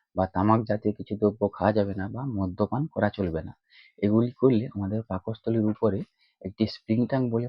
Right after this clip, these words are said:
পর্দা আছে, সেই পর্দাটি এই তামাকজাত দ্রব্য গ্রহণ করলে পর্দাটির কার্যকর নষ্ট হয়ে যায়। সেক্ষেত্রে পর্দাটি ওপেন হয়ে গেলে আমাদের পাকস্থলীর মধ্যে যে অ্যাসিড, সেই অ্যাসিড খাদ্যনালীতে উঠে আসে এবং হাইপার গ্যাস্ট্রিকের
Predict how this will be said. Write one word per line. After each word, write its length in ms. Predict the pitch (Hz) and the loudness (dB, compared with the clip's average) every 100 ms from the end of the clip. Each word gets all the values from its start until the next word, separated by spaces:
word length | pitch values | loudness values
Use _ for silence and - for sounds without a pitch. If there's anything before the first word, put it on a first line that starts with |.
| - | 2
পর্দা 300 | 110 107 110 | 2 2 0
আছে, 200 | 92 117 | 0 -2
সেই 180 | - 113 - | -6 -10 0
পর্দাটি 460 | 104 110 113 117 165 - _ - | 2 2 0 -4 -8 -10 _ -2
এই 160 | 92 | -2
তামাকজাত 460 | 92 98 110 101 - 104 104 | 0 0 0 0 -4 -2 0
দ্রব্য 220 | 104 98 101 | 0 0 -2
গ্রহণ 260 | 95 104 135 | -2 -2 -2
করলে 300 | - 98 107 - - _ - | 0 0 2 0 -6 _ -6
পর্দাটির 380 | 95 101 - 208 | 0 2 2 2
কার্যকর 460 | 95 101 - 101 139 | 4 2 0 -4 -2
নষ্ট 280 | 143 107 - | 0 0 4
হয়ে 220 | 107 92 85 | 4 4 -2
যায়। 120 | 90 | -6
সেক্ষেত্রে 340 | - - 98 98 | -4 -6 -4 0
পর্দাটি 320 | 95 101 98 | 2 2 0
ওপেন 260 | 92 90 127 | -2 2 2
হয়ে 180 | 117 110 | 2 2
গেলে 160 | 95 120 - - - _ - | 2 0 -4 -12 -20 _ -2
আমাদের 320 | 92 92 95 92 | 0 2 0 0
পাকস্থলীর 540 | 95 104 - 120 120 | 2 2 2 0 0
মধ্যে 280 | 120 113 107 107 | 0 -2 0 0
যে 160 | 113 110 | -2 2
অ্যাসিড, 360 | 104 107 104 107 | 2 2 0 -4
সেই 220 | - 113 110 | 2 6 6
অ্যাসিড 340 | - 107 - 113 | 4 0 -2 -4
খাদ্যনালীতে 680 | - 101 98 110 110 110 - 113 110 104 | -2 -2 0 2 2 2 2 6 6 6
উঠে 200 | - 139 | 4 4
আসে 260 | 110 - 175 - _ _ | 4 0 -6 -8 _ _
এবং 160 | 98 101 95 | 4 4 4
হাইপার 360 | 92 104 127 | 0 0 -2
গ্যাস্ট্রিকের 520 | 113 110 - - 107 | 2 0 0 -4 -2